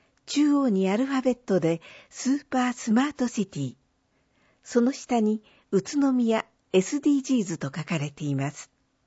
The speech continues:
キャッチフレーズとロゴマーク、終わり。十二ページ、写真。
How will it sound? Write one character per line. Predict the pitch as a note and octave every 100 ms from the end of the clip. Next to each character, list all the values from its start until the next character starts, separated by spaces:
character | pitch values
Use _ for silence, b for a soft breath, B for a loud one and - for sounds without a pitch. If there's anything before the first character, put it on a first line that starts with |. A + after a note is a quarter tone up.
| _ _ _ _ _ _ _ _ _ _ _
キ | -
ャ | G3+
ッ | -
チ | D#4+
フ | D#4
レ | D4+ C4+
ー |
ズ | G3 D#3
と | D#3+ D3+ _
ロ | F#3 F#3
ゴ | C4
マ | C4 A3
ー | C#3+ -
ク、 | - - _ _ _ _
終 | C#3+ C3+ C3+
わ |
り。 | D3 - _ _ _ _ _ _ _ _ _ _ _ _ _ _ _ E3
十 | A3+ C#4+
二 | C#4+
ペ | C#4+ B3 G#3
ー |
ジ、 | C#3+ D3 _ _ _ _ _
写 | - E3+
真。 | - - E3+ D3